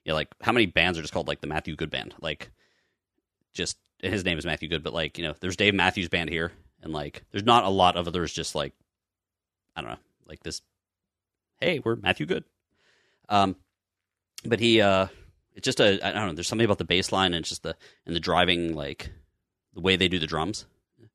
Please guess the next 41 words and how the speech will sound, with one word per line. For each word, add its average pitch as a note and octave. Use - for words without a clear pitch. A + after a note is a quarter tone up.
Like -
the -
t-, -
t-, -
t-, -
t-, -
t-, -
t-, -
t-, -
I F2
don't D#2+
know, D2+
it -
just, -
it, G2
it -
caught F2
me. G#2+
And G#2
then C#3+
I F3
saw -
the A2
video, G2
and D2+
I, -
if G2+
I C3
remember G#2
correctly, F#2+
the E2+
video F2+
had, D#2+
like, C#2+
um, D#2
a F2
girl F#2+
riding F#2
around F2
and, E2
like, D2+